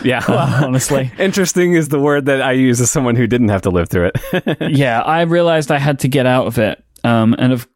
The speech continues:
Speaker 2: because I worked for one of the largest banks in the world, there were lots of opportunities inside of the company and I found a v-,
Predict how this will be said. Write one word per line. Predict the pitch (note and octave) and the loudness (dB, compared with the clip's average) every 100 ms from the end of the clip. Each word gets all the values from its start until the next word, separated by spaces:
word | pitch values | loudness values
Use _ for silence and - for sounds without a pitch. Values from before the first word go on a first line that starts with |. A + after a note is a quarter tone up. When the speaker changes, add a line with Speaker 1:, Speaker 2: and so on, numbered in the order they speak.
| - | -4
Speaker 2:
because | C#3 C#3+ C#3+ | -2 0 0
I | |
worked | C3+ B2+ A#2+ - | 2 0 0 -2
for | A#2+ | -2
one | A#2 A#2 | 2 2
of | A#2 | 2
the | |
largest | A2+ A#2 A2+ A2+ | 0 0 -2 -4
banks | - A#2 - | -4 -4 0
in | A2 | 2
the | B2 | 2
world, | F#3 D3+ C#3 | 2 0 -2
there | B2 C#3 | -2 -2
were | B2 | 0
lots | A#2+ B2+ A#2+ | 2 0 -2
of | B2 | -2
opportunities | A#2+ - - B2+ A#2+ A#2 A#2 | -2 -2 -2 0 0 -2 0
inside | A#2 - B2 A#2+ | 0 0 0 0
of | A#2 | -2
the | G#2 | -2
company | C3 A#2+ A#2 G#2+ A2 - _ _ - | 0 0 0 0 -2 -6 _ _ -4
and | C3+ B2 A#2+ A#2+ | -2 2 0 0
I | A#2+ | -4
found | A#2 - A#2+ A#2+ A#2 | -4 -2 0 2 2
a | A#2 | -2
v-, | A2 | -2